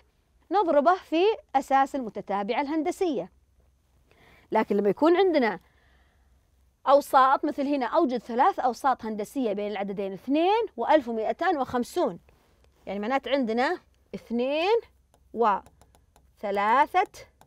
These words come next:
أوساط، ثم نصل إلى ألف ومائتان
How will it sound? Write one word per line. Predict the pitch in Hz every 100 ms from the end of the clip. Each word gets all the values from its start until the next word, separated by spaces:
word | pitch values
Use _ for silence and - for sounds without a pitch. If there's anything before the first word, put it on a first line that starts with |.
| _ -
أوساط، | 220 208 226 175 175 _ _ _
ثم | 330 427 453 440
نصل | 320 -
إلى | 262 220 233 247
ألف | 247
ومائتان | 226 214 190 - 214 226 233